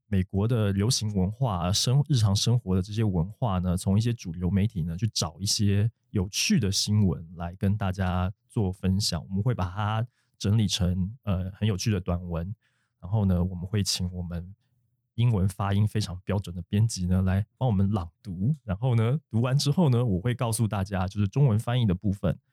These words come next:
那接着呢，在这个，接下来就会开始去讲这里面出现哪些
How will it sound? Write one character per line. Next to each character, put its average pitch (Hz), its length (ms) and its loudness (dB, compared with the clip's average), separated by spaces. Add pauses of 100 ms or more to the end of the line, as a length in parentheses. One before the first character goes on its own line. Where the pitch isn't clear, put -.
(320)
那 117 80 0
接 139 160 -2
着 131 140 0
呢， 107 240 2
在 107 260 -2
这 110 160 -2
个， 82 540 0
接 127 100 -2
下 117 160 0
来 98 60 -4
就 95 100 -2
会 101 260 2
开 110 180 -4
始 95 100 -4
去 95 160 -2
讲 - 240 -4 (140)
这 110 100 -2
里 90 100 0
面 104 160 4
出 113 160 0
现 117 160 2
哪 90 140 -4
些 107 320 0